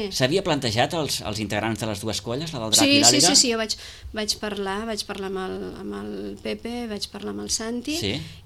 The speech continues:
Speaker 2: i
Speaker 1: I què us van dir?
Speaker 2: ells, clar, a veure, quan els hi vaig explicar,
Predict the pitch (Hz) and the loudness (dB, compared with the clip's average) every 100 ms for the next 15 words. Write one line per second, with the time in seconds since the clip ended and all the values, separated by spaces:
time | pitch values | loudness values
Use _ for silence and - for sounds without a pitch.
0 | - 262 262 262 254 254 254 240 247 240 | 0 4 6 4 4 4 4 4 4 2
1 | 240 240 240 220 220 254 294 302 - 202 | 0 0 0 0 0 0 -2 -2 -2 -4
2 | - - - - - - 214 190 180 - | -4 -14 -20 -20 -20 -6 -2 -2 -2 -8
3 | - - - - - 185 185 190 190 - | -14 -14 -14 -12 -6 -2 -2 0 2 2
4 | 185 190 - 196 202 185 - | 0 -4 -4 -4 -2 -4 -6